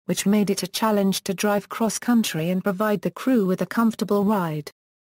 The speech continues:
Due to the cylinder linings being pressure-fitted, coolant leaks within the cylinder block were common,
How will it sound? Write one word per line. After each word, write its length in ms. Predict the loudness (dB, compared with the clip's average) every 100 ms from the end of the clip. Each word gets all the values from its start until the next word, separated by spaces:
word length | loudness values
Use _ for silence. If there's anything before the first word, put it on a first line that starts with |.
| _ _ _ _
Due 180 | 2 2
to 140 | 2
the 100 | -2
cylinder 440 | 0 2 2 2 2
linings 500 | 2 4 4 2 0
being 300 | 2 2 2
pressure-fitted, 840 | 2 0 0 0 -2 0 -2 -2 -6 _ -2
coolant 420 | 2 4 2 2
leaks 320 | 0 0 -4
within 240 | -2 0
the 80 | 0
cylinder 440 | 0 2 2 2 2
block 360 | 0 0 -2
were 120 | -4
common, 500 | -2 0 0 0 -2